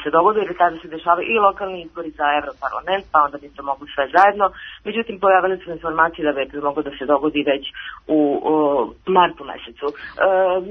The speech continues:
Nova demokratija, opozicija, dakle glavna parlamentarna opozicija, št-, e, pitala se o Prespanskom sporazumu, ne, neće glasati za rešenje Severna Makedonija i ne veruje u Prespanski sporazum, smatrajući, e, da, e, rešavanje ovog, e,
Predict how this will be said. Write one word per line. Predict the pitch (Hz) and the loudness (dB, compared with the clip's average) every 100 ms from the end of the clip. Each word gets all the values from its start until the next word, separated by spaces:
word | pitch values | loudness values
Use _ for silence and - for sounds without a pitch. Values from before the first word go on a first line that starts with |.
| 233 | 2
Nova | 269 269 | 2 2
demokratija, | 226 196 226 233 233 | -2 -4 0 0 0
opozicija, | 220 202 196 208 156 | -6 -6 -10 -10 -10
dakle | 135 151 | -10 -6
glavna | 165 175 170 | -2 -2 -2
parlamentarna | 180 175 165 165 | -2 -2 -4 -10
opozicija, | 165 160 160 185 - 160 131 110 | -10 -8 -4 -6 -2 0 0 -2
št-, | - - | -8 -12
e, | 160 156 151 | -10 -8 -8
pitala | 165 165 160 | -4 -4 -4
se | 165 | -2
o | 156 | -2
Prespanskom | 151 160 160 160 151 | -2 -6 -6 -10 -12
sporazumu, | - 190 190 185 | 0 2 2 0
ne, | 185 202 208 185 | 2 4 2 0
neće | 208 170 | -6 -6
glasati | 151 143 143 147 147 | -2 -4 -4 -10 -12
za | 143 135 113 139 | 0 2 4 2
rešenje | 151 156 151 151 | -2 -4 -4 -4
Severna | - 147 143 139 131 - - | -2 0 0 -2 -4 -6 -8
Makedonija | 147 143 180 185 196 196 | -6 0 0 0 -2 -2
i | 208 | 2
ne | 214 | 2
veruje | 202 156 | 2 -2
u | 127 | -6
Prespanski | 143 147 156 151 135 123 | -10 -12 -14 -18 -20 -14
sporazum, | - 185 185 170 | -2 0 0 -4
smatrajući, | - 165 165 175 165 165 160 | 0 0 0 -4 -4 -4 -6
e, | - - - - - 151 147 139 113 131 151 | -6 -10 -12 -4 2 2 2 0 0 0 2
da, | 151 143 139 | 4 6 4
e, | 135 _ _ - 156 147 | 0 _ _ -16 -8 -6
rešavanje | 147 151 165 165 165 | -6 2 4 4 0
ovog, | 151 147 | -2 -2
e, | 143 | -2